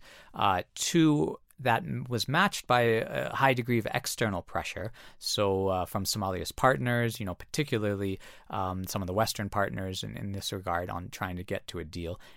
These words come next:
And three, Farmajo himself w-, was involved. You know, he did travel to Dusamareb and in the, some of the meetings that happened in Mogadishu after, he was physically present. And so right now, I think only one of those three is still there. That, that's the level of internal pressure.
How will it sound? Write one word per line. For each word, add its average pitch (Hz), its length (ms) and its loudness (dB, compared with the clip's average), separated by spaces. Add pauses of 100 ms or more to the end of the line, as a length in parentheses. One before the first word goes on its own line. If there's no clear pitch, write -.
And 110 160 -2
three, 208 300 0
Farmajo 147 460 2
himself - 580 2
w-, 113 240 0
was 104 180 -2
involved. 87 420 -4
You 87 100 -6
know, 90 80 -6
he 98 120 -6
did 104 160 -4
travel 107 320 0
to 107 60 -8
Dusamareb 104 720 -2 (280)
and 101 220 -4
in 98 340 -4
the, 104 200 -6
some 104 180 -4
of 95 60 -4
the 95 60 -4
meetings 98 420 -4
that 107 120 -2
happened 101 280 -4
in 95 80 -4
Mogadishu 92 500 -4
after, 113 360 -2
he 110 120 -4
was 107 140 -6
physically - 420 -10
present. - 400 -10 (500)
And 131 520 2
so - 180 0
right 156 260 4
now, 147 240 8
I 131 80 6
think 147 200 0
only 131 240 2
one 131 180 6
of 113 80 4
those 101 220 2
three 110 440 0
is - 180 -4
still 98 260 0
there. 101 420 2
That, 98 160 -4
that's 101 240 -4
the 110 100 -8
level 101 240 -2
of 87 60 -4
internal 90 400 -2
pressure. - 480 -10